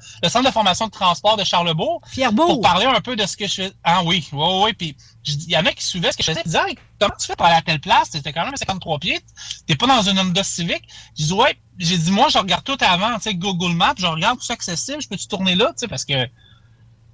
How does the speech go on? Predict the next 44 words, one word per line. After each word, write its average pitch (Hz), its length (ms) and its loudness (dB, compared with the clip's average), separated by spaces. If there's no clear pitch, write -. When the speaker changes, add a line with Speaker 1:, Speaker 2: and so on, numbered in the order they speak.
Speaker 1:
c'est 147 180 4
gros. » 147 320 6
Parce 143 140 0
que 147 60 -2
je - 0 -
vais 147 40 0
te 143 60 -4
donner 170 140 2
un 196 100 0
exemple, 214 280 0
là, 196 100 0
je 165 80 -4
vais 175 100 0
l'avouer, 170 540 0
là. 294 140 -6
Mon 160 240 0
ancien 202 260 2
patron, 226 800 -2
euh, 135 520 2
à 156 80 -4
Montréal 170 460 2
est 151 120 -6
au 160 40 -8
courant 175 220 -6
de 214 60 -6
la 185 80 -2
situation. 190 400 -4
J'ai 180 120 -2
frôlé 196 320 -4
la 254 120 0
catastrophe 202 580 -2
par, 196 220 4
euh, 165 460 4
<laughs> - 340 -18
un 190 180 2
petit - 160 -6
peu 285 160 -4
par, 185 360 2
euh, 160 300 2
par 165 160 4
insouciance. 202 640 -2
J'étais 180 220 -2
à 277 80 4
Seattle. 190 680 -2